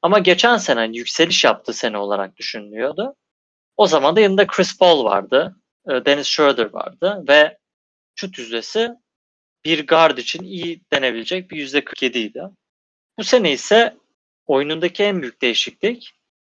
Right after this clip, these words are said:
topla çok daha fazla oynadığı için asisti neredeyse iki katına çıktı. Ama top kayıpları da aynı şekilde yükseldi ve savunma istatistikleri ve şut yüzdesi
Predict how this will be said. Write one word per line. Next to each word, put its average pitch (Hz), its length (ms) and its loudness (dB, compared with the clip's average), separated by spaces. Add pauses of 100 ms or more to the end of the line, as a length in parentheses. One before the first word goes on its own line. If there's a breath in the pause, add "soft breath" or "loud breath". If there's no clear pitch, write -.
(160)
topla 165 300 2
çok 165 220 -2
daha 151 180 4
fazla 151 360 2
oynadığı 156 280 -2
için 226 220 -4
asisti - 540 -6
neredeyse 160 460 0
iki - 160 -14
katına 170 360 -2
çıktı. - 500 -2 (640)
Ama 175 160 4
top 214 220 2
kayıpları 131 440 2
da 117 60 2
aynı 113 180 0
şekilde 123 420 -8
yükseldi 135 500 0
ve 208 240 2 (520)
savunma 156 680 -2
istatistikleri - 880 -8
ve 113 120 -2
şut 190 300 -8
yüzdesi 120 560 -8